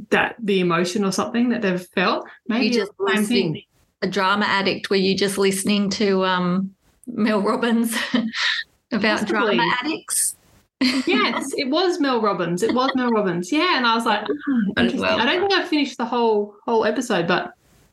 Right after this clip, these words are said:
Speaker 1: I just remember that, just when you were picking up your zombie books, I'm like, "Okay, interesting." <laughs>
Speaker 2: And you know what? Like, zombies aside,
Speaker 1: Mm.
Speaker 2: it's about,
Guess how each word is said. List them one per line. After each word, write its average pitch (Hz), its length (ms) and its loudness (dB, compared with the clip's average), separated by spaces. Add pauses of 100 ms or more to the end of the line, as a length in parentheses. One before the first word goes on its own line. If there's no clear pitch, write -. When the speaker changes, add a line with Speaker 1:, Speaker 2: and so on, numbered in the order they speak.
(280)
Speaker 1:
I 226 100 2
just 233 280 0
remember 214 340 2
that, 190 300 0
just 208 200 -2
when 202 140 2
you 202 140 4
were 196 60 -2
picking 214 260 0
up 190 120 -2
your 185 160 2
zombie 190 280 2
books, 180 260 -2
I'm 190 120 0
like, 175 200 0
"Okay, 180 400 0 (580)
interesting." - 600 0 (160)
<laughs> - 140 2 (1300)
Speaker 2:
And 247 120 2
you 277 80 2
know 302 260 2
what? 185 320 -2
Like, 190 260 -2 (720)
zombies 226 520 0
aside, 190 760 0 (420)
Speaker 1:
Mm. 185 280 0 (1500)
Speaker 2:
it's 202 300 0
about, 196 680 0